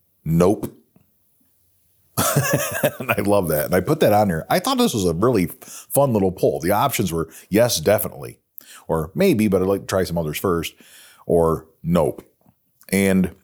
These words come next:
twelve percent said nope. Now, at first blush, when you look at these numbers, when you look at these responses,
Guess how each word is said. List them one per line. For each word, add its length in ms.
twelve 200
percent 280
said 160
nope. 340
Now, 460
at 160
first 280
blush, 260
when 80
you 100
look 280
at 160
these 220
numbers, 500
when 120
you 160
look 240
at 100
these 180
responses, 760